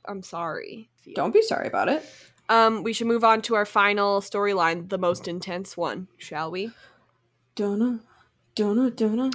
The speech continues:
Speaker 1: The Black Hood calls. He was at town hall,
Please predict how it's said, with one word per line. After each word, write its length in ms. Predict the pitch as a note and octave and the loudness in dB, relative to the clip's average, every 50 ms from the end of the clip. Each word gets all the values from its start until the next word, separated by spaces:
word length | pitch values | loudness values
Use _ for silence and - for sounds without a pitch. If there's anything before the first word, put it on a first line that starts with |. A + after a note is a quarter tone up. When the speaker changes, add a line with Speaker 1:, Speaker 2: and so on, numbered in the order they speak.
| B3 - - - - - _ _ _ | -6 -14 -20 -20 -20 -20 _ _ _
Speaker 1:
The 100 | - A3+ G#3 | -6 0 4
Black 240 | A3+ A3+ A#3 A#3 - | 6 6 6 6 4
Hood 200 | D4+ B3+ A#3 A#3+ | 2 2 2 2
calls. 640 | - A#3 G#3 G#3 G#3 G3+ G3+ G3 G3 - - - - _ _ _ _ | 2 6 8 8 8 8 6 4 0 -6 -12 -14 -18 _ _ _ _
He 200 | _ - A#3 A3 | _ -8 -4 -4
was 120 | G#3+ G#3+ | -2 2
at 180 | G#3+ G#3+ G#3 G#3+ | 4 4 4 4
town 260 | - B3+ A#3+ A#3+ B3+ | 4 2 4 4 2
hall, 640 | B3+ A3 G#3 G3 G3 F#3+ F#3 F#3 F#3 G3 G#3 - | 2 2 4 6 6 6 6 4 2 0 -2 -8